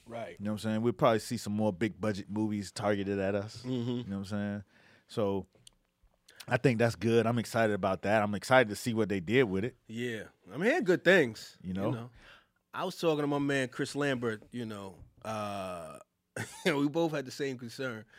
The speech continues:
Speaker 1: He said he gonna take a nap beforehand 'cause he don't wanna fall asleep in the theater. I done fell asleep in the last three movies I've seen in the theater.
Speaker 2: Why are you falling asleep?
Speaker 1: The shit's just too comfortable. I think, I think
Speaker 2: Really?
Speaker 1: it's, I think it's, one, it's too co-, and it's just like,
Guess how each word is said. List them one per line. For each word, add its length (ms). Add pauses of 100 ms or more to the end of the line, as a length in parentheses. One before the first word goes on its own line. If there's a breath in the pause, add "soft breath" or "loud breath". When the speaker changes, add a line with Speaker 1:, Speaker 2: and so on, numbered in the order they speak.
(520 loud breath)
Speaker 1:
He 120
said 180
he 60
gonna 140
take 200
a 60
nap 300
beforehand 500
'cause 100
he 120
don't 160
wanna 120
fall 300
asleep 320
in 80
the 60
theater. 340 (640 loud breath)
I 100
done 120
fell 240
asleep 320
in 80
the 60
last 440
three 160
movies 340
I've 140
seen 180
in 60
the 80
theater. 320 (100)
Speaker 2:
Why 160
are 20
you 80
falling 300
asleep? 320 (260)
Speaker 1:
The 80
shit's 240
just 180
too 100
comfortable. 680 (140)
I 100
think, 320
I 100
think 20 (100)
Speaker 2:
Really? 140
Speaker 1:
it's, 200
I 120
think 220
it's, 260
one, 340
it's 160
too 100
co-, 220
and 100
it's 140
just 300
like, 340